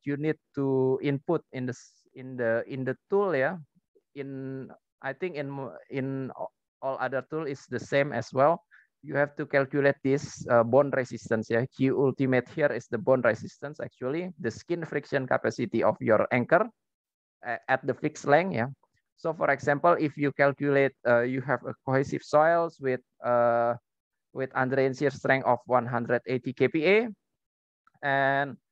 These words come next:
using the addition factor of, uh, zero point three five here,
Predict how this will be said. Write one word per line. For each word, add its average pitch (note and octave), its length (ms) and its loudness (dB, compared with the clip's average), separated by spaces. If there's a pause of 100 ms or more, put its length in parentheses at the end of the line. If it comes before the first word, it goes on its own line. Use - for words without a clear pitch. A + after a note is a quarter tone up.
(180)
using C#3 380 0
the B2 100 0
addition D3+ 500 2
factor C3 400 2
of, A#2+ 180 0 (140)
uh, A#2 120 2
zero B2 600 0
point A#2+ 320 -2
three A#2 300 -2
five E3+ 260 2
here, D#3+ 220 -4